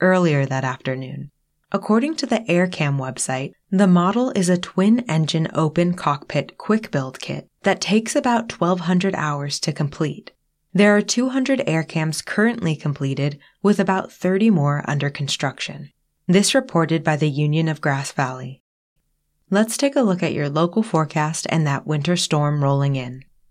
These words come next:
The National Weather Service has issued a winter storm warning for the Grass Valley, Nevada County region, in effect until four A M Saturday. Heavy snow is expected, with snow accumulations from four to twelve inches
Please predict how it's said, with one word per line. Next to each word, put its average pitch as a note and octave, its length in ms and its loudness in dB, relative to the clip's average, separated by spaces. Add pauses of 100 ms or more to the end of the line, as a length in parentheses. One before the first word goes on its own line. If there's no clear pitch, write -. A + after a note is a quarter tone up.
(140)
The G#3 100 6
National A#3 420 4
Weather D3+ 300 2
Service D3 480 -4
has F#3 200 0
issued A3+ 300 0
a G#3 80 4
winter F#3 400 2
storm D3 340 0
warning C#3+ 380 0
for F#3 140 0
the F3 80 0
Grass F#3 400 0
Valley, E3+ 360 -2
Nevada C#3 400 -4
County C3+ 380 -6
region, C3+ 460 -10 (220)
in G#3+ 140 6
effect A3 420 0
until D#3+ 300 -2
four D3+ 300 -2
A D#3+ 160 -2
M C#3 240 -4
Saturday. C#3 600 -4 (320)
Heavy G#3+ 320 0
snow F3 300 2
is F3 140 2
expected, C#3 680 -8 (100)
with F#3 160 2
snow F#3 340 2
accumulations F#3+ 960 2
from D#3 300 -4
four E3+ 320 0
to A#3 140 0
twelve D#3+ 280 0
inches C#3 600 -6